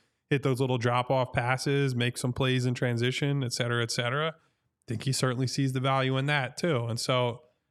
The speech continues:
I, I just, I think another thing that jumped out while we're on the subject was he, the subject was broached about, you know, did you feel pressure to play based on the outside dialogue? I know we talked a lot about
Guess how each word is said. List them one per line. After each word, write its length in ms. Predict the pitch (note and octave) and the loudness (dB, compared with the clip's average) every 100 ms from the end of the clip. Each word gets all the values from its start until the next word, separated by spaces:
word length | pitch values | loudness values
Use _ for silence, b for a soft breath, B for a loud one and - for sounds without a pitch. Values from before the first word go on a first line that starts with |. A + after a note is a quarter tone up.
| _ | _
I, 300 | C3+ D3+ E3 | -2 0 2
I 40 | E3+ | 2
just, 380 | D#3+ C#3 - - - - _ C3+ | 2 0 -4 -12 -20 -20 _ 0
I 100 | D3 | 2
think 240 | G3+ F3 | 2 2
another 380 | C3+ D#3+ G3 F3 | 2 2 2 0
thing 380 | - B2 A#2 A2 | 2 2 2 0
that 120 | G#2+ | 0
jumped 340 | A#2+ A2 A2 | 0 -2 0
out 440 | A2+ A2 A2 - D3 | 0 0 -2 -6 -4
while 280 | A#2 A2+ A2 | 0 0 2
we're 320 | A2 G#2+ A2 | 2 0 0
on 200 | A#2+ A2+ | -2 -2
the 80 | A2 | -2
subject 600 | D#3 D3+ A#2+ A2+ A2 - _ _ _ _ | -2 -2 -2 -2 -4 -8 _ _ _ _
was 720 | B2 B2 A#2+ A#2 A2+ A2 - - _ _ _ _ _ _ _ _ _ _ | 0 2 2 2 0 -2 -8 -12 _ _ _ _ _ _ _ _ _ _
he, 400 | E3+ E3 D#3 C#3+ - _ - | -2 0 -2 -8 -14 _ -4
the 80 | D#3+ | -2
subject 420 | - A3+ G3+ F#3 | 2 2 0 2
was 140 | E3 B2 | 0 0
broached 460 | C#3+ C3+ A#2 - | 2 2 0 0
about, 280 | B2 A#2+ A#2 | 2 2 2
you 60 | B2 | 0
know, 120 | A2+ | 0
did 200 | B2 A#2+ | 0 0
you 80 | A#2+ | -2
feel 260 | F3 E3+ | 0 0
pressure 840 | C#3 - C#3+ B2+ C#3 C3+ B2+ B2+ A#2 | -2 0 0 0 -2 0 -2 -4 -8
to 80 | - | -14
play 640 | - - B2 B2 A#2 A#2+ A2+ - | -10 -2 2 2 0 -2 -2 -4
based 300 | A#2+ A2+ A#2 | -6 -4 -6
on 160 | A2+ | -6
the 100 | G#2+ | -2
outside 380 | A#2 A2+ B2 A2 | -2 0 -2 -2
dialogue? 560 | A#2 A2+ A2 A2 A2 G#2+ | 0 2 2 0 0 -2
I 60 | A2 | -6
know 100 | A2+ | -8
we 160 | A#2 | -8
talked 300 | A2+ A2 F#2+ | -6 -8 -6
a 60 | G#2+ | -6
lot 260 | G#2 G2+ | -4 -6
about 380 | G#2 G#2+ G#2 G#2+ | -4 -2 -2 -4